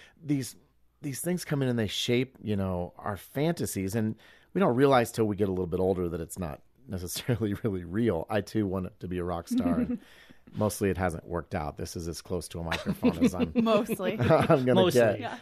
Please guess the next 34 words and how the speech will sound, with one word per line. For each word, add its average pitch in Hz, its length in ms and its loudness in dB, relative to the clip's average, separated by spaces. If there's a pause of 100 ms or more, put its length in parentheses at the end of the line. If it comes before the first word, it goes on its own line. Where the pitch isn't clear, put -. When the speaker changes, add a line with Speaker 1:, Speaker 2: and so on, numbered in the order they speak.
(100)
Speaker 1:
Right, 104 140 2
I'm 98 80 -2
still 113 240 0
in 98 80 0
a 90 40 -2
little 87 180 -2
bit 85 140 -6
of 78 60 -10
denial. 78 400 -8 (360)
Um, 117 960 2
<laughs> - 60 -20
so 160 440 4
each 214 240 -2
week 220 160 2
at - 100 -4
Plugged 135 240 2
In, 127 160 2
we 120 140 -2
review 104 340 -2
movies, 107 460 -4
music, 101 340 -6
T 104 220 -6
V, 98 420 -4
video 107 320 0
games, 98 580 -2 (380)
technology, 107 640 0
because 98 320 -6
we 113 160 0
want 110 360 -4
to 180 100 -6
give 151 240 -4
parents 110 400 -4
a 98 40 -4
resource 95 680 -4